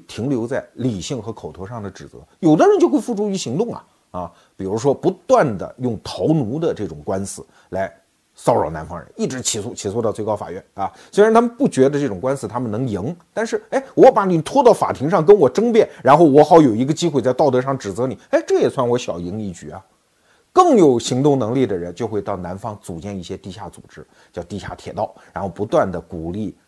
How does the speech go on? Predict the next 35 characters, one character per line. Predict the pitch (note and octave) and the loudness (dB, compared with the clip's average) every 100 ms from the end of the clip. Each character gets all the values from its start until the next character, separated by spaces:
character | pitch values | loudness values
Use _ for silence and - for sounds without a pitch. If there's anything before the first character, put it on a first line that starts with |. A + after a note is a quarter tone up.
| _ | _
奴 | G2 G2+ | -10 -8
隶 | A2+ | -6
的 | G#2 F2 | -8 -10
逃 | - F#2 | -6 -2
亡， | F#2+ E2 | -2 -4
然 | - D#2 | -14 -16
后 | F#2 F2 | -14 -14
通 | - G#2+ | -12 -10
过 | F#2 | -8
地 | E2+ | -8
下 | F#2 F2+ | -10 -14
组 | E2 | -16
织 | D2 | -16
把 | D#2+ | -18
它 | - | -14
运 | E2 A#2 | -6 -6
到 | G2 D#2+ | -6 -10
北 | - | -12
方。 | - - - _ _ _ _ _ | -18 -20 -20 _ _ _ _ _
对 | - D4 | -4 -4
南 | G3 A3+ | -2 -4
方 | B3+ B3+ | -2 0
奴 | A3+ | 2
隶 | A#3 | 2
主 | F3+ | 0
来 | F3 F#3 | 0 2
说， | G3+ - - | 2 0 0
这 | C#4+ | 4
叫 | A#3 - | 4 2
什 | |
么？ | D#3+ | 0
这 | D#3+ C4 | 2 2
叫 | C4+ | 2
偷 | - D4+ E4 | 4 8 10
啊， | - | 8